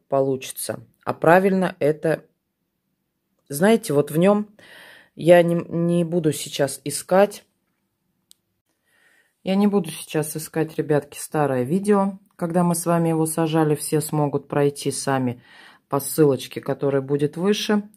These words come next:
в правом верхнем углу, и посмотреть то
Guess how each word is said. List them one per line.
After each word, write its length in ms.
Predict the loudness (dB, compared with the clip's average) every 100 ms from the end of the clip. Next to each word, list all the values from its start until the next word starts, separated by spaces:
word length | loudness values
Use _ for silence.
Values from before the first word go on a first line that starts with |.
| _
в 60 |
правом 360 | -2 2 4 4
верхнем 440 | 2 0 0 0
углу, 400 | 0 0 -2 -4 -10 _ _ -20 _ -4
и 120 | -2
посмотреть 800 | 0 0 2 2 2 -2 -2 -6
то 260 | -2 -2